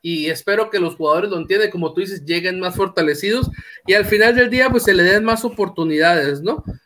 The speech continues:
Este, que, que, que entendemos, y yo creo que Cecilio, pues, lo sabe totalmente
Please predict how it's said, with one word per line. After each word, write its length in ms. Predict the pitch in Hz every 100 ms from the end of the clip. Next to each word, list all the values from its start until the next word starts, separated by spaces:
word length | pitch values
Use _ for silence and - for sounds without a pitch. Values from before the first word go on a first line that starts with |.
| -
Este, 420 | 151 139 - 147 -
que, 240 | 170 170
que, 220 | 196 180
que 140 | 190 190
entendemos, 680 | 185 196 190 214 247 262 -
y 80 | 180
yo 120 | 185
creo 140 | 196
que 100 | 196
Cecilio, 400 | 170 147 170 185
pues, 140 | 180 151
lo 60 |
sabe 320 | - 156 175 170
totalmente 760 | 143 - 165 180 180 214 220